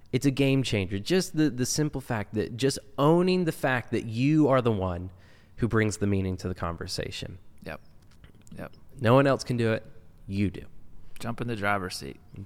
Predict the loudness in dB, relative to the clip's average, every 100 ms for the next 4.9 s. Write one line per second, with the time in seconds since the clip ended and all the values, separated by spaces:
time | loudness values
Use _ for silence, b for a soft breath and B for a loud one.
0 | -16 -20 -20 -20 -6 -2 -2 -2 -2 -4
1 | -6 -18 -20 -20 -14 -10 -8 -8 -12 -18
2 | -8 -2 -2 0 -2 2 2 2 4 2
3 | 2 0 -2 -2 -2 -2 -4 -6 -6 -8
4 | -8 -8 -6 -6 -6 -8 -8 -8 -10